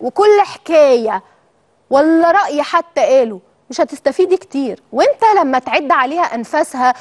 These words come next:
وتراقب نظرة عينيها لكل بني آدم في الكون، وتقيس وسع ضحكتها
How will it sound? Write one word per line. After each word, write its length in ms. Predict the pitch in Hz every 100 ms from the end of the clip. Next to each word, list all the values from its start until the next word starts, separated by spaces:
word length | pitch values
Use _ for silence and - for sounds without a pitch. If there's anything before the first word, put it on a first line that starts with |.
| - 240
وتراقب 420 | 254 381 285 277
نظرة 360 | 285 254 294 -
عينيها 400 | 220 226 302 285
لكل 460 | 247 - 403 370 311
بني 340 | 254 254 285
آدم 220 | 277 277
في 120 | -
الكون، 420 | 226 - 311 302 294 - -
وتقيس 360 | 247 - 415 330
وسع 400 | 440 - 392 349
ضحكتها 760 | 277 - - 349 - 320 320